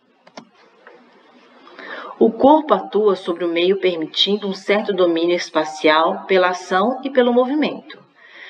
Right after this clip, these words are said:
Vencendo a etapa das construções topológicas,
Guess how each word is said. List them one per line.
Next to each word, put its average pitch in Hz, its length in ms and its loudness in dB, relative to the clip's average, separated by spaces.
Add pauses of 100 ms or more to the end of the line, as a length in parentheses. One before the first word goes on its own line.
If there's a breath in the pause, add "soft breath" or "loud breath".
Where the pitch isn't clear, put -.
(160 loud breath)
Vencendo 262 540 4
a 233 40 10
etapa 170 460 0
das 156 380 0
construções 190 760 -2
topológicas, 160 1040 2